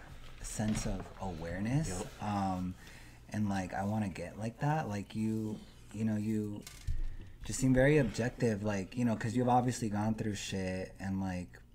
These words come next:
Speaker 1: but you're always, like, so open to see the other perspective. Like, even, like, with your parents, right? Like, you, you, I can tell it's genuine that you're saying, you know, that's the best,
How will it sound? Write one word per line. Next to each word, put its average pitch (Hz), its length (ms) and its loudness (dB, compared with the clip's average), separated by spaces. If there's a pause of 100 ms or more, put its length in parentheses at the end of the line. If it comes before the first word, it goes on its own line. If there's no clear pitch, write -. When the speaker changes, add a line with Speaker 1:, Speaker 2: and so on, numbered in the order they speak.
(120)
Speaker 1:
but 101 120 -4
you're 110 140 0
always, 139 580 -2 (440)
like, 92 320 -10
so 110 300 -8
open 95 460 -8
to - 160 -14
see 87 340 -8
the 85 360 -10 (460)
other 90 280 -8
perspective. 87 500 -10
Like, 90 200 -8
even, 127 200 4
like, 117 160 0
with 98 160 -8
your 80 120 -8
parents, 80 480 -10
right? 87 200 -8
Like, 85 280 -10
you, 101 360 -4 (420)
you, - 160 -10
I - 120 -6
can 98 180 -6
tell 98 260 -8
it's 90 260 -8
genuine 90 420 -4
that 85 120 -6
you're 85 120 -8
saying, 85 260 -8
you 92 60 -4
know, 87 140 -6
that's 90 220 -8
the 92 80 -8
best, 90 380 -8